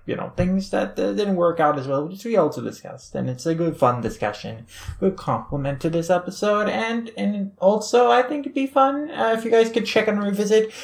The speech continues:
Nick's old Read Right to Left video on Barrage that he made, like, just a couple weeks out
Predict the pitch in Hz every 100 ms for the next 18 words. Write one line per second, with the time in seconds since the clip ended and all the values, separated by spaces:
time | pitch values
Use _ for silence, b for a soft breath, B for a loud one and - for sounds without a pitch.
0 | 196 208 214 233 302 - - - - 175
1 | 185 185 165 - 139 170 202 185 185 196
2 | 180 214 - 151 135 117 113 117 120 117
3 | 110 107 - 143 139 147 147 147 147 127
4 | 135 120 - - 160 254 277 170 - 190
5 | 190 160 156 156 139 127 127 127